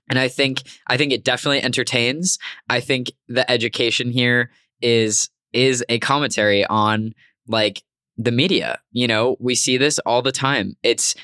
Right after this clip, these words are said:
the person who's in the media who we're watching the trial of is having a very different experience from Joe Schmo down in, I don't know, South Dakota, who is on trial for the exact same thing, but they're gonna have a very different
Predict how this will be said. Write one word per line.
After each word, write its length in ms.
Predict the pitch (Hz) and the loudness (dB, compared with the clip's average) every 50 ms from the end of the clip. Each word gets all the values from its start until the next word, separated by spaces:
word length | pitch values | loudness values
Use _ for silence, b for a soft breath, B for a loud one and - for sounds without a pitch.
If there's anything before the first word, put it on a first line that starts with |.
| B B B | B B B
the 100 | 123 123 | -2 0
person 340 | 135 135 131 - 165 160 | 0 0 0 2 2 2
who's 340 | 160 170 165 160 147 135 135 - _ _ _ _ | 4 4 4 4 2 0 -4 -6 _ _ _ _
in 200 | - - 127 131 | -4 0 0 2
the 80 | 135 127 | 2 2
media 360 | 123 123 123 123 123 117 113 | 2 2 4 4 4 4 2
who 140 | 101 - 123 | 2 0 0
we're 160 | 110 110 113 | 0 0 0
watching 460 | 110 107 98 98 101 - - 117 113 | 2 2 2 2 2 2 0 0 2
the 80 | 110 110 | 0 0
trial 480 | - - - 101 104 117 113 107 92 78 | 0 -2 0 0 2 2 2 0 0 0
of 260 | 85 87 85 98 - B B B B | 0 -2 -2 -2 -4 B B B B
is 100 | B 107 | B -2
having 220 | 120 113 107 107 104 | 0 2 2 0 0
a 40 | |
very 380 | 101 95 98 107 107 104 107 110 | -2 -2 0 0 2 2 2 2
different 260 | 110 110 - 120 120 | 0 0 -2 -2 -2
experience 600 | 117 113 - - 117 110 110 110 104 101 95 - | -2 -2 0 2 2 4 4 4 2 2 0 -2
from 400 | - - 107 101 104 101 98 95 B B B B B | 0 0 0 2 2 0 -2 -4 B B B B B
Joe 200 | B - 120 120 | B 0 2 2
Schmo 460 | 117 - - 123 123 117 117 113 113 110 | 2 0 -2 0 0 2 2 2 2 2
down 300 | 104 107 107 110 113 113 | 2 0 2 2 2 2
in, 300 | 110 110 107 104 101 - B B B B B - | 2 2 0 -2 -4 -6 B B B B B -2
I 80 | - 120 | 0 0
don't 120 | 117 98 | 0 2
know, 220 | 98 101 104 110 | 2 2 2 0
South 400 | 104 - - - 143 120 123 127 | 0 -2 0 0 0 0 0 -2
Dakota, 680 | - - - - 131 120 120 113 107 101 101 107 120 - _ - | -4 -8 -4 -2 0 2 2 2 2 2 0 0 -2 -4 _ -10
who 560 | - - 123 117 113 110 110 107 107 104 - - _ | -6 -2 0 2 4 4 4 2 2 0 -2 -2 _
is 220 | - 117 117 107 117 | 0 2 2 2 2
on 220 | 87 110 120 117 | 0 0 0 -2
trial 280 | - - 120 113 117 113 | -2 0 0 0 0 0
for 140 | - 120 | -2 -2
the 100 | 104 107 | 0 0
exact 560 | 98 98 101 98 95 107 101 101 117 - - - | 0 0 -2 -2 -2 0 0 0 0 -2 -4 -4
same 380 | - - 123 113 113 113 107 | -2 0 2 2 2 0 -2
thing, 440 | - - 127 117 104 95 95 101 107 - B B B B _ | 0 2 2 4 2 2 0 -4 -8 -14 B B B B _
but 280 | - 123 117 113 104 - | -4 -2 -2 0 -2 -2
they're 160 | 104 110 110 107 | -2 0 0 2
gonna 140 | 113 110 | 2 2
have 160 | 104 113 104 107 | 0 0 0 -2
a 80 | 104 | -2
very 380 | 98 98 101 104 104 101 104 98 | -2 0 0 2 2 2 2 0
different 500 | 95 - - 101 - - 104 98 98 | -2 -2 -2 -2 0 0 -2 -2 -4